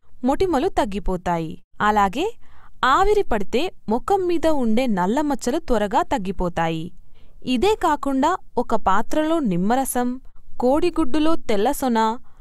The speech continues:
పసుపు సమపాళ్లలో వేసి బాగా కలుపుకోవాలి. ఆ మిశ్రమాన్ని ముఖానికి పట్టించి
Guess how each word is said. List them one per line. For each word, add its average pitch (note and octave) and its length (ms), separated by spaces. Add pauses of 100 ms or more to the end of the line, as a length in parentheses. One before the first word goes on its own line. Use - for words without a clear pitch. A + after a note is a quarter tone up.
(420)
పసుపు B3+ 680
సమపాళ్లలో C#4+ 800
వేసి G3 500 (400)
బాగా A#3 340
కలుపుకోవాలి. F3 880 (340)
ఆ D#4+ 120
మిశ్రమాన్ని D4+ 640
ముఖానికి C4 540
పట్టించి G#3 800